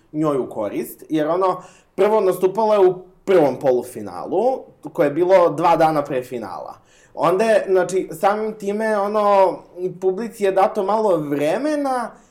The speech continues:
da to, kad se okači na YouTube, postaje viralno i da svi krenu da pričaju o tome. Tako da, jer ona, recimo, ona, recimo, u polufinalu posle su izbacili su, m, posle finala su izbacili glasove iz, em,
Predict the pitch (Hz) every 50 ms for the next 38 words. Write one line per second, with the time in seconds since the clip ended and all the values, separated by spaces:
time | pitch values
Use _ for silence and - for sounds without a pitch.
0 | _ _ _ _ _ _ - 160 147 196 190 190 185 - 220 214 208 202 202 190
1 | 165 - - - - - - - 190 190 - 202 180 190 185 214 208 - 190 196
2 | 180 180 180 190 196 190 185 190 208 214 190 151 160 - 185 185 185 - 208 202
3 | 185 175 170 196 196 208 196 185 170 170 170 170 185 180 - - 180 170 170 165
4 | 165 160 156 156 151 143 - 151 139 127 123 117 - - 110 101 101 110 113 -
5 | 147 147 - 202 185 190 190 190 - - - - - 113 131 131 120 127 135 135
6 | 135 143 139 - 180 165 156 151 151 156 156 160 165 185 175 165 165 170 165 170
7 | 170 - 165 165 165 165 135 165 160 160 165 160 - 170 160 156 147 147 151 151
8 | 151 - 180 160 156 147 - - 156 151 147 143 143 143 147 147 131 143 143 165
9 | 165 165 170 160 165 156 151 156 165 165 165 151 143 147 143 147 175 156 143 156
10 | 156 151 151 - 143 123 117 123 120 117 113 - - _ _ _ _ - 127 127
11 | 127 123 120 127 139 135 131 131 127 127 127 127 127 123 123 127 120 123 123